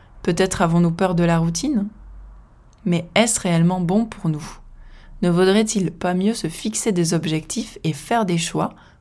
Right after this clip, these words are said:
en fonction de ces objectifs ? Dès qu'une formation me permet de me rapprocher de mon objectif, je participe.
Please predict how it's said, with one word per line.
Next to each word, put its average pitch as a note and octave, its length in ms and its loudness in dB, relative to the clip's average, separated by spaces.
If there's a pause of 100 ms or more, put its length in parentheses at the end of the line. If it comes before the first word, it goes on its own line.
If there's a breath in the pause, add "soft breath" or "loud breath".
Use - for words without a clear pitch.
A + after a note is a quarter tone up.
(160 soft breath)
en G#3+ 100 4
fonction F3+ 480 0
de F#3+ 120 0
ces E3 220 -4
objectifs ? E3+ 640 -4 (1300 soft breath)
Dès G3+ 240 4
qu'une F3+ 180 2
formation F#3 540 0
me D#3 140 0
permet G3 340 2
de D#3+ 80 0
me D#3 140 -2
rapprocher G3+ 420 2
de E3 120 2
mon D#3+ 180 2
objectif, - 680 -6 (160)
je F#3 260 0
participe. G#3 680 -2